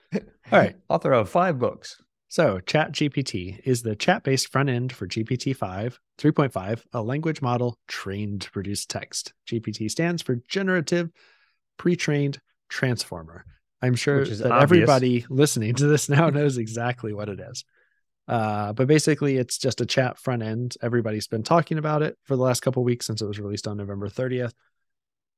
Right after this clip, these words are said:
Speaker 1: And I finally got some time to sit down and play with it a little bit and, uh, read up on it. And I am so excited, despite the
Speaker 2: It's
Speaker 1: fact
Speaker 2: magical.
Speaker 1: that it's absolutely terrible for writing jokes and writing summaries.
Speaker 2: So
Speaker 1: So
Speaker 2: what is it good for, Matt?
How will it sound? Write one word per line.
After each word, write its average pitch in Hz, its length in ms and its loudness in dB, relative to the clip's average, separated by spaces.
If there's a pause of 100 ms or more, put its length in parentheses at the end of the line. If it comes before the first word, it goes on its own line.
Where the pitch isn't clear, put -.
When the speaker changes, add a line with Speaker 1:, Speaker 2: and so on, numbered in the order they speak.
(260)
Speaker 1:
And 117 380 2
I 113 60 2
finally 143 260 2
got 131 180 0
some 123 140 -4
time 117 240 -2
to 107 80 -6
sit 113 160 -2
down 107 180 -2
and 101 140 -6
play 110 160 -2
with 104 140 -6
it 101 40 -12
a - 20 -10
little 92 180 -8
bit 95 300 -10 (140)
and, 110 500 -4 (200)
uh, 107 240 -4
read 131 180 2
up 123 140 0
on 120 160 0
it. 127 260 -6
And 110 300 -4
I 117 100 0
am 110 140 -2
so 101 160 -4
excited, 101 440 -10 (200)
despite 151 380 2
the - 40 -2
Speaker 2:
It's 135 60 0
Speaker 1:
fact 120 260 0
Speaker 2:
magical. 110 160 0
Speaker 1:
that 104 40 -6
it's - 180 -10 (260)
absolutely 120 580 -2
terrible 101 600 -4
for 98 560 -6
writing 104 320 -2
jokes 127 420 2
and 113 180 -4
writing 104 320 -4
summaries. 87 440 -10 (960)
Speaker 2:
So 160 100 -2
Speaker 1:
So 143 220 6
Speaker 2:
what 139 100 0
is 175 120 2
it 131 60 2
good 120 220 2
for, 92 240 0
Matt? 104 280 -8